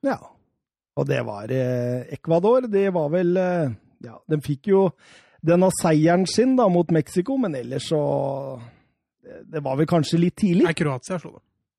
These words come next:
Speaker 1: Var det Kroatia? Mm, jeg skriver feil i mine notater.
Speaker 2: Ja, men det var litt viktig det, at de
Speaker 1: Ja.
Speaker 2: vant over Kroatia, hvis ikke så hadde Italia vært ute.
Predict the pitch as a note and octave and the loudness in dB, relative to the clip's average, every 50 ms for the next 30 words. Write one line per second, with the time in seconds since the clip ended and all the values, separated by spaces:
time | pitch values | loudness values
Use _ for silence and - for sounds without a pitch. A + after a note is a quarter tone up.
0 | _ _ _ _ _ _ _ _ _ _ - C3 B2+ A#2+ - D#3+ D3+ B2 A#2+ - | _ _ _ _ _ _ _ _ _ _ -8 -8 -6 -4 0 0 0 0 -2 -6
1 | - C#4+ E4 F4 G3+ - _ _ _ _ _ _ _ _ _ _ _ _ _ _ | -8 -6 -6 -6 -6 -8 _ _ _ _ _ _ _ _ _ _ _ _ _ _
2 | _ A2+ A#2+ C#3 F#3 A3+ G#3+ D#3+ B2 A2+ A2+ A2 G#2+ D#3 D3+ _ - B2+ B2+ B2+ | _ -10 -8 -6 -4 -4 -6 -6 -8 -10 -12 -16 -20 -20 -10 _ 0 0 0 0
3 | G#2+ A#2 A#2+ B2 A#2+ A#2 A2+ A#2 A2+ A#2 A#2+ C#3 D#3 - G3 A3+ - - C3+ - | 0 -2 0 0 0 0 0 0 0 2 2 2 4 4 2 2 2 2 0 -2
4 | - - F3+ G3 G#3 G#3 G3+ G#3 G#3 G#3 G#3+ G#3+ A3 - A3+ G#3 - - B3+ E4 | -2 -4 -4 -4 -2 -2 -2 0 0 0 0 0 -2 -2 -4 -8 -6 -6 -6 -4
5 | C#4 G3+ F3 - G3 E3+ F#3+ C4+ E3+ E3+ E3+ E3+ E3 - G3 F3+ F3 D#3+ E3+ F3 | -4 -4 -4 -4 -2 0 0 0 0 -2 -4 -4 -4 -6 -8 -6 -6 -4 -4 -4
6 | D3 C#3 - F#3+ F3+ D#3+ F3+ D#3+ - - A3+ F#3 F3 E3 - D3+ C#3 D3 D#3+ D#3+ | -4 -6 -6 -8 -6 -4 -4 -4 -4 -6 -6 -6 -6 -6 -6 -6 -6 -8 -8 -6
7 | D3+ D#3 - F3 D#3 - - G#3+ | -6 -6 -6 -6 -10 -12 -14 -16